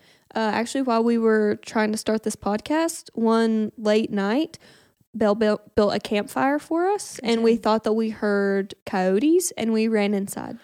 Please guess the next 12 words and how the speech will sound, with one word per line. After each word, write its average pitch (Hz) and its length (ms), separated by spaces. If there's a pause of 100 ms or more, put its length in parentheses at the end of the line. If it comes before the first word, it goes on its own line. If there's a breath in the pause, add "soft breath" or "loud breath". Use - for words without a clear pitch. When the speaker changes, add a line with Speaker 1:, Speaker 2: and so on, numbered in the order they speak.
(100)
Speaker 2:
I 247 140
can't 240 260
say 190 200
that 175 180
I've 175 120
ever 175 300
actually - 380
heard 165 240
a 175 80
coyote 190 480
before, 190 680
but 165 340